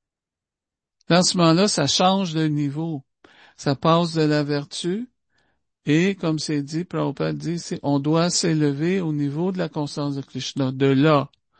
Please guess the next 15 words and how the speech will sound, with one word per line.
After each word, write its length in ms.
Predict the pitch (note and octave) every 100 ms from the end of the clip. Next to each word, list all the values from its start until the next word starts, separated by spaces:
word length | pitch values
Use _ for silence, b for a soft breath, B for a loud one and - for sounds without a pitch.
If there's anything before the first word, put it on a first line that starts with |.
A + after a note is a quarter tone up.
| b b b -
de 80 | C#3+
la 220 | C#3+ C#3+
vertu, 520 | C#3 C3+ - F#3 G3
on 180 | F#3 C#3+
doit 240 | C#3+ D3 C#3
essayer 460 | D3 C#3 D3+ C#3+ E3
de 140 | E3
s'élever 500 | C#3+ - C#3 C3 D#3
au 80 | D#3+
niveau 360 | D3 C#3 C#3+ D#3
de 60 |
la 80 | D#3+
conscience 460 | D3 D3+ - D#3 D3+
de 80 | D3+
Krishna. 560 | E3 D#3 - D3+ D3+